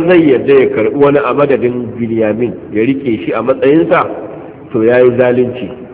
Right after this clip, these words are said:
Shi kuwa a matsayinsa na shar-, sarki ko kuma shugaba adali, ba zai taɓa yadda ya yi zalunci ba. Waɗannan kalmomi guda biyu babu shakka za su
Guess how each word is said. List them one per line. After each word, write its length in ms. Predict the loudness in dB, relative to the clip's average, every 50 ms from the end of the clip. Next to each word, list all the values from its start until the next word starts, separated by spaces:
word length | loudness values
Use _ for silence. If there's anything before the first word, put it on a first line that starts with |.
| -20 -10
Shi 120 | -6 -6 -6
kuwa 360 | -4 0 2 2 2 2 0
a 40 | -2
matsayinsa 560 | -2 -2 0 0 0 2 0 0 -2 -2 -2
na 120 | -2 -2 -2 -2
shar-, 160 | -2 -2 -2 -4 -6 -10 -10 -12 -12 -6 -2
sarki 380 | -2 0 0 -2 -4 -6 -6 -6 -2
ko 160 | -2 -2 -2
kuma 260 | 0 -2 0 0 0 0 -2
shugaba 440 | -4 -2 -2 -2 0 2 2 0 2
adali, 440 | 0 2 2 2 2 2 2 0 -2 -6 -10 -12 -12 -14 -16 -16 -14 -6
ba 160 | -4 -4 0
zai 140 | 0 0 0
taɓa 220 | 0 -2 -2 0 0
yadda 240 | -2 0 0 0 0
ya 60 | 2
yi 80 | 0 -2
zalunci 460 | -2 -2 -4 -4 -4 -6 -6 -8 -10 -10
ba. 120 | -10 -10 -14 -16 -20 -20 -20 -20 -20 -20 -20 -18 -12 -6
Waɗannan 560 | -2 0 0 2 2 0 0 0 -2 -4 0
kalmomi 420 | 0 0 0 2 2 2 2 2 2
guda 280 | 2 0 2 2 2 2
biyu 220 | 2 0 0 0
babu 280 | 2 2 2 2 2 0
shakka 360 | -2 -2 -4 -2 -2 0 2
za 120 | 2 0 0
su 100 | -2 -6